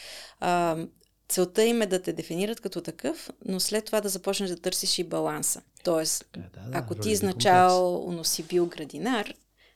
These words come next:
Speaker 1: но искаш да бъдеш достатъчно проактив и агресивен, за да можеш и да ловуваш, в крайна сметка трябва да намериш начина да превъзмогнеш статуквото и това, което си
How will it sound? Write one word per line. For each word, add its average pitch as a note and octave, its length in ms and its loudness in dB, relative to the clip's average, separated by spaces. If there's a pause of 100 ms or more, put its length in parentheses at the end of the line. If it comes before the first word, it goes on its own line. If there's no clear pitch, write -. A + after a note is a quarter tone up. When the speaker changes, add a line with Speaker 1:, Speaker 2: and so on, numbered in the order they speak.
(140)
Speaker 1:
но F3 180 -2
искаш G3 340 2
да F3 100 -8
бъдеш F3+ 460 -2
достатъчно F3+ 800 -2
проактив E3+ 560 -8
и F3 60 -2
агресивен, E3 640 -2
за D#3 160 -8
да D#3 120 -10
можеш D#3+ 560 -6
и D#3+ 160 -6 (340)
да F3 160 2
ловуваш, F#3 720 -2 (320)
в - 60 -20
крайна F#3+ 260 2
сметка G3 320 -2
трябва F#3+ 180 0
да F3+ 60 0
намериш F3 320 0
начина E3+ 600 -4 (200)
да F3 280 0 (420)
превъзмогнеш F#3 960 4
статуквото - 800 -4
и F3+ 100 -4
това, D#3+ 260 -4
което - 300 -6
си - 220 -4